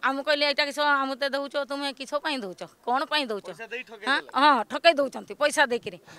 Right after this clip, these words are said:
Speaker 1: ଆମର କ'ଣ ଏଇ ମୁଣ୍ଡଟା ସେ ପାଞ୍ଚ ପଇସାରେ ନା ଦଶ ପଇସାର ମୁଣ୍ଡଟା ଆମର ବିକି ଦେଇଛୁ ତମକୁ? ମୁଁ ଯୁକ୍ତି କରେ, ମୁଁ କାହାକି ଡରେ ନାହିଁ। ମୁଁ କଲେକ୍ଟରକୁ ବି ଡରିବି ନାହିଁ କି ଏ ଇନ୍ସପେକ୍ଟରକୁ ଡରିବି ନାହିଁ କି ହାଇକୋର୍ଟ ଜଜ୍ ପର୍ଯ୍ୟନ୍ତ ମୁଁ ଚାଲିଯିବି। ମୁଁ କାହାକି ଡରେ ନାହିଁ। ମୁଁ ଗୋଟେ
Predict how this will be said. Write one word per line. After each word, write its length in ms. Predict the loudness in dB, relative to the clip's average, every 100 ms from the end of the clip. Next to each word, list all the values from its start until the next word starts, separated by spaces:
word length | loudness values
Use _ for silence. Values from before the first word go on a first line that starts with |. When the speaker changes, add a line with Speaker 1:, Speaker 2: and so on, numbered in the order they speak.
| -2
Speaker 1:
ଆମର 180 | 0 2
କ'ଣ 160 | 2 2
ଏଇ 100 | 2
ମୁଣ୍ଡଟା 540 | 0 4 6 6 6 4
ସେ 100 | 2 -4
ପାଞ୍ଚ 260 | -4 -4 -4
ପଇସାରେ 340 | -2 -2 0
ନା 120 | 0
ଦଶ 180 | 0 -4 -6
ପଇସାର 280 | -4 -2 -4
ମୁଣ୍ଡଟା 300 | -2 0 4
ଆମର 200 | 4 2 -4
ବିକି 220 | -8 -6
ଦେଇଛୁ 240 | -6 -6 -6
ତମକୁ? 280 | -6 -6 -8 -10 -10 -14 -16 -6
ମୁଁ 200 | -2 -2
ଯୁକ୍ତି 340 | -2 -8 -4
କରେ, 240 | -2 -2 -6 -18 -14 -4
ମୁଁ 100 | 4
କାହାକି 360 | 10 10 8 4
ଡରେ 300 | 4 4 2
ନାହିଁ। 260 | 0 -6 _ -20 -20 -10
ମୁଁ 120 | -4 -2 0
କଲେକ୍ଟରକୁ 640 | 4 2 4 4 4 2
ବି 80 | 0 4
ଡରିବି 240 | 4 2
ନାହିଁ 200 | -2 -2 -2
କି 80 | -6 -6 _ _ _ _ _ -20 -4
ଏ 100 | 0 0 -2
ଇନ୍ସପେକ୍ଟରକୁ 720 | -2 0 0 2 2 2 -2 4
ଡରିବି 240 | 4 4 -2
ନାହିଁ 140 | -2
କି 60 | -2 4
ହାଇକୋର୍ଟ 340 | 4 2 -6 -2 4
ଜଜ୍ 220 | 4 2 -2
ପର୍ଯ୍ୟନ୍ତ 360 | 0 2 0 -2
ମୁଁ 100 | -4 -2
ଚାଲିଯିବି। 400 | -2 -2 -12 -14 -20 -20 -12
ମୁଁ 100 | -2
କାହାକି 340 | 2 2 0 -4
ଡରେ 260 | -2 -4
ନାହିଁ। 160 | -6 -12 _ -6
ମୁଁ 80 | -6 -4
ଗୋଟେ 180 | -2